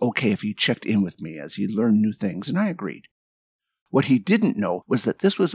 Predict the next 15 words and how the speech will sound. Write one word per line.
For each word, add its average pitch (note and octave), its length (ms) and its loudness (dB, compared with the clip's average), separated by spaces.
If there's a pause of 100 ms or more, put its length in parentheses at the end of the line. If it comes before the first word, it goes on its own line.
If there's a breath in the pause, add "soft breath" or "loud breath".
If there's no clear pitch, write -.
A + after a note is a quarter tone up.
(120)
only D3+ 300 2
the A#2+ 180 -4 (160)
first F#3 420 0
step - 560 0
in B2 120 2
a A#2 140 4
ten-step D3+ 880 0 (160)
industry B2 460 4
mapping F#2 360 -2
process. - 640 -8 (1000)
Over F3+ 160 2
the G3+ 80 8
next C4 280 4
few C#3+ 180 6
weeks, A2 380 -2